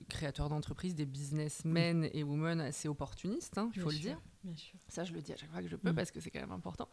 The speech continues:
Speaker 1: J'ai l'impression que, alors pas de la part de tout le monde malheureusement parce que ça c'est impossible, mais que chez les personnes qui s'intéressent vraiment à la beauté, qui s'intéressent vraiment au bien-être,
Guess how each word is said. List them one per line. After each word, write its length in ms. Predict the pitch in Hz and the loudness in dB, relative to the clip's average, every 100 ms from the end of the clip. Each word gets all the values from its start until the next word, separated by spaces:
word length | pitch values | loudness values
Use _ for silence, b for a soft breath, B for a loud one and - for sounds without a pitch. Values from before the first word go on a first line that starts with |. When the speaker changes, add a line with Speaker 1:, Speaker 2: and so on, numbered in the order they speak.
| B B B - | B B B -2
Speaker 1:
J'ai 120 | 214 | 2
l'impression 380 | 214 220 240 277 | 4 2 -2 0
que, 320 | 233 208 - - - - | 4 4 2 -8 -20 -8
alors 200 | 151 143 | -8 -4
pas 140 | 165 | -2
de 60 | 165 | -2
la 120 | 170 | -2
part 220 | - 165 | -2 -2
de 80 | 160 | -2
tout 160 | 160 202 | 2 2
le 60 | 220 | 4
monde 180 | 233 | 4
malheureusement 480 | 180 156 151 175 208 | 2 0 0 2 2
parce 160 | 180 - | 0 -2
que 80 | - | -4
ça 140 | 160 | -4
c'est 220 | - - | -4 -6
impossible, 440 | 165 160 196 - 240 | -6 -4 -4 -2 0
mais 120 | 208 | 0
que 340 | - 196 202 - - - | 2 2 2 -4 -14 -6
chez 200 | - 220 | -2 2
les 80 | 202 | 6
personnes 340 | 208 - 220 | 4 4 0
qui 140 | 214 - | 0 -4
s'intéressent 580 | - 247 247 214 208 185 | -2 0 2 4 4 4
vraiment 240 | 170 170 | 2 2
à 40 | 180 | 2
la 100 | 175 | 0
beauté, 320 | 165 165 180 | -2 -2 -4
qui 80 | 175 | -4
s'intéressent 400 | - 226 233 214 | -4 -2 0 2
vraiment 240 | 185 185 180 | 2 2 0
au 40 | |
bien-être, 500 | 165 175 170 220 - | 0 0 0 -2 -4